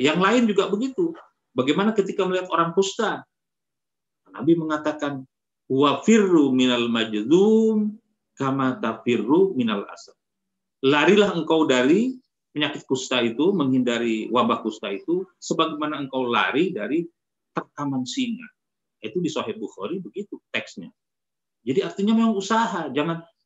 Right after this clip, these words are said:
ada kusta nggak apa-apa, tergantung takdir Allah, tidak bisa begitu.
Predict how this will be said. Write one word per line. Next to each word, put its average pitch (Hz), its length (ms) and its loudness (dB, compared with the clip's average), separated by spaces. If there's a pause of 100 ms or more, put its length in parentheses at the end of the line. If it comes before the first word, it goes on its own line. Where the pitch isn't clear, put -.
ada 135 160 -4
kusta 147 320 0
nggak 127 160 -2
apa-apa, 113 480 0
tergantung 117 480 -2
takdir 117 320 -2
Allah, 123 240 -4
tidak 143 160 4
bisa 175 240 -2
begitu. 175 420 -6